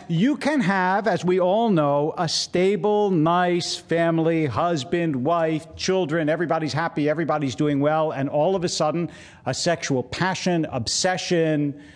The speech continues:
whatever, can explode that in an instant. In fact, the Baal Shem Tov,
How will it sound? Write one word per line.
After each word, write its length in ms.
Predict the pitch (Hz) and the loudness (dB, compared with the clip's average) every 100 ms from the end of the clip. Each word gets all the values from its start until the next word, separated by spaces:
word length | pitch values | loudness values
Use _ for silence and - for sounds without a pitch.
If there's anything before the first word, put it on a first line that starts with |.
| - | -12
whatever, 420 | - 147 160 170 165 | -2 0 0 0 -2
can 200 | 160 160 | 0 0
explode 680 | - - - 185 226 202 | -2 -4 0 2 2 0
that 420 | 117 117 - - - - - - - | -2 -4 -6 -16 -20 -20 -20 -16 -2
in 180 | 202 226 | 2 2
an 120 | 233 | 4
instant. 580 | 175 165 - 104 - - - - - - - - - | 2 0 -4 -8 -12 -20 -20 -20 -20 -20 -20 -12 -4
In 120 | 156 | -4
fact, 540 | - 180 156 - - - - - - - - - | -2 -2 -2 -8 -18 -20 -20 -20 -20 -20 -20 -8
the 80 | 160 | -4
Baal 240 | 180 196 208 | -2 -2 0
Shem 260 | 190 147 | -2 -2
Tov, 280 | 135 98 | -4 -6